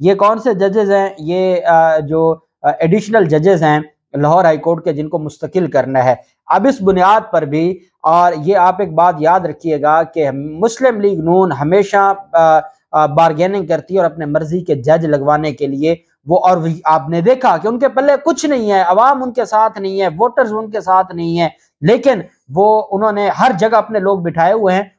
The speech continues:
उसका वो फ़ायदा लेते हैं और वो चालीस साल से हमारे ऊपर मुसल्लत किए गए हैं और वो हमारे ऊपर मुसल्लत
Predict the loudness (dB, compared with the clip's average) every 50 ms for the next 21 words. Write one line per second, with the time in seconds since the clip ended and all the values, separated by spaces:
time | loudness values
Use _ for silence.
0 | _ -8 -8 -2 0 0 2 2 0 0 0 0 2 2 2 2 2 0 -2 -2
1 | -2 0 2 2 2 2 0 -2 -4 0 0 0 0 0 -2 -2 0 2 2 2
2 | 0 -2 -4 -4 -4 -2 -2 -4 -6 _ _ _ _ -8 -2 0 2 2 2 0
3 | -2 -4 -6 -4 -4 -2 0 0 0 -2 -2 -4 -2 -2 0 2 2 4 4 4
4 | 2 2 2 -2 -2 0 0 0 0 0 -2 -6 -8 -8 -10 -8 -6 -2 -2 -2
5 | -2